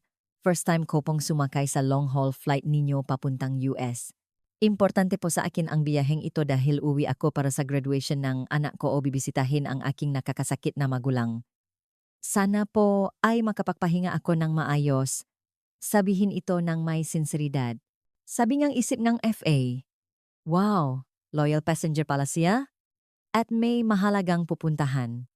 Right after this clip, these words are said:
Kung may bakanteng upuan naman sa business class at mabait ang aming cabin supervisor,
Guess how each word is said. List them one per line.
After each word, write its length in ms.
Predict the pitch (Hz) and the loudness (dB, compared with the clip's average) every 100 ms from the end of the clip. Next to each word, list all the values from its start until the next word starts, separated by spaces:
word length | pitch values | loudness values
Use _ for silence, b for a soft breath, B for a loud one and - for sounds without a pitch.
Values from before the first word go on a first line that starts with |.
| _ _ _ | _ _ _
Kung 220 | - 269 277 | 0 2 4
may 80 | |
bakanteng 480 | 240 220 202 196 190 | 4 4 2 2 0
upuan 320 | 180 175 165 | 0 0 0
naman 320 | 160 151 151 147 | 2 2 2 0
sa 160 | 151 | -2
business 320 | 147 151 147 | -2 -2 -2
class 400 | - 147 147 - | -2 -4 -2 -2
at 100 | 151 | -2
mabait 400 | 143 139 135 135 139 | 0 0 2 0 0
ang 160 | 143 139 | -2 -2
aming 240 | 139 135 | -2 -2
cabin 400 | - 143 139 135 | -2 -2 -2 -4
supervisor, 720 | 143 147 - 135 - 143 196 | -4 -4 -2 -4 -2 -4 -4